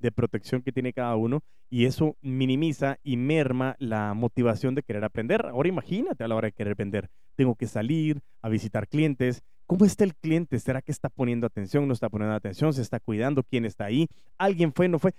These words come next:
Entonces hay muchísimas cosas y esto está generando, como les decía, no solo un incremento, o mejor dicho, eh, un, una disminución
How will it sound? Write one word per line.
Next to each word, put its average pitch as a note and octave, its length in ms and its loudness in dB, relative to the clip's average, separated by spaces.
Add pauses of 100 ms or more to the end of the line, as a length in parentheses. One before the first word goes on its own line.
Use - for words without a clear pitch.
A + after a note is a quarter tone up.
(140)
Entonces - 300 2
hay F3 140 2
muchísimas F3 540 0
cosas D3+ 380 0
y D3 140 4
esto D#3 180 0
está E3 160 -4
generando, D3 400 -2
como A2 180 -4
les G#2 120 0
decía, G2+ 320 -2
no A#2 180 0
solo D3+ 380 2 (240)
un C#3 160 2
incremento, C3+ 880 0
o - 80 -10
mejor A#2+ 260 0
dicho, C3+ 300 0 (240)
eh, A#2 240 -6
un, D3 160 -4
una D#3+ 220 -2
disminución C3 760 0